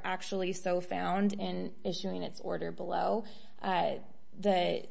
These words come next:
those things were seen. And in fact, the defense does not dispute that those were seen before the officers got out of the car. Uh,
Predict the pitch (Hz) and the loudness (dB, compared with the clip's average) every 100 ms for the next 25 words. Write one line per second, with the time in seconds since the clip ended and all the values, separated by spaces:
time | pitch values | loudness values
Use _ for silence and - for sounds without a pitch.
0 | - - 175 185 202 202 202 196 180 180 | -8 -6 -2 4 6 6 4 0 0 0
1 | 180 196 185 180 190 214 208 208 214 214 | 0 0 0 0 2 4 4 4 2 2
2 | - - - 202 202 - 220 240 262 220 | -2 -6 -2 0 0 2 2 2 -2 0
3 | 208 202 - 185 - 190 190 220 214 214 | 0 0 -2 -4 -4 -4 -4 -4 -2 2
4 | 233 220 240 233 233 240 233 233 226 233 | 2 2 0 0 0 0 0 0 0 2
5 | 220 233 220 233 226 226 220 220 220 214 | 0 -2 -4 -4 -2 0 0 0 0 -4
6 | - 220 226 262 - - - - 202 | -2 0 0 0 -4 -8 -6 2 4